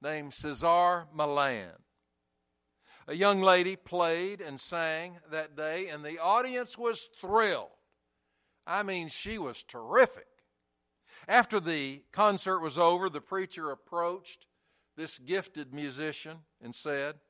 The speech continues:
"I thought as I listened to you tonight how tremendously the cause of Christ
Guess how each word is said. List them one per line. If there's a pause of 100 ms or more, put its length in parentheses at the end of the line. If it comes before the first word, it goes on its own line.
(840)
"I
thought
as
I
listened
to
you
tonight (680)
how
tremendously (320)
the
cause
of
Christ